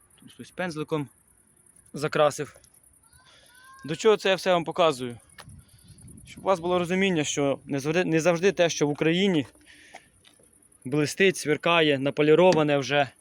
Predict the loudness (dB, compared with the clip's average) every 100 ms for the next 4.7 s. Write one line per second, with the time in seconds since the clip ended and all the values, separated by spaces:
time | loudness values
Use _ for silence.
0 | _ _ _ _ -16 -2 2 4 4 0
1 | -2 -4 -8 -20 _ -12 -8 -8 -4 -2
2 | 0 2 0 0 _ _ _ _ _ _
3 | _ _ _ _ _ _ _ 0 2 2
4 | 2 4 4 2 -4 -8 -12